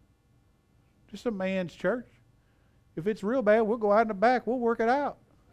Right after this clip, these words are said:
Right? In love. We'll have a Bible study is what I mean. I don't know what y'all talk about.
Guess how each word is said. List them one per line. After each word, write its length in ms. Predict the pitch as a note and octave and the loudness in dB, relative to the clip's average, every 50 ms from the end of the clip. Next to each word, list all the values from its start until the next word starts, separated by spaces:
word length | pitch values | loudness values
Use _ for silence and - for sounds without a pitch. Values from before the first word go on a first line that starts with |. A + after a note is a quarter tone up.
| _ _ _ - - _ - - _ _ - - _ - - - - - - - _ - | _ _ _ -20 -20 _ -20 -20 _ _ -20 -20 _ -20 -20 -20 -20 -20 -20 -20 _ -2
Right? 260 | E3+ F#3 A#3 B3+ F#3 | 0 2 2 2 2
In 160 | F3+ F#3 G3 | 0 2 4
love. 440 | G3 G3 A3 C4 C#4+ B3+ F3 G2+ F2 - _ _ _ _ _ _ _ _ _ _ _ _ _ _ _ _ - - - - | 6 6 8 8 6 6 4 2 -2 -6 _ _ _ _ _ _ _ _ _ _ _ _ _ _ _ _ -20 -20 -12 -4
We'll 100 | - D#3 | 2 4
have 80 | F3+ F3+ | 4 4
a 60 | F3+ | 4
Bible 320 | E3 F3+ G#3+ C4 B3+ G#3 D#3+ | 4 4 6 6 6 4 2
study 260 | - D#3+ D3 C#3 C3 | 2 2 2 2 2
is 100 | B2 B2 | 2 2
what 120 | D3 C#3+ | 4 4
I 60 | C#3+ | 4
mean. 180 | C#3 D3+ - - | 4 2 0 0
I 100 | F#3+ F3 | 2 2
don't 100 | G#3 G#3 | 2 4
know 80 | F3+ D#3+ | 2 2
what 220 | D3+ F3+ G3 - | 2 2 0 2
y'all 220 | E3+ E3 G3 G3+ | 2 4 4 4
talk 220 | F3 D3 B2 A#2 A#2 | 4 2 0 -2 -2
about. 300 | A2+ G2+ A2+ C3+ F3 | -4 -4 -2 -2 -2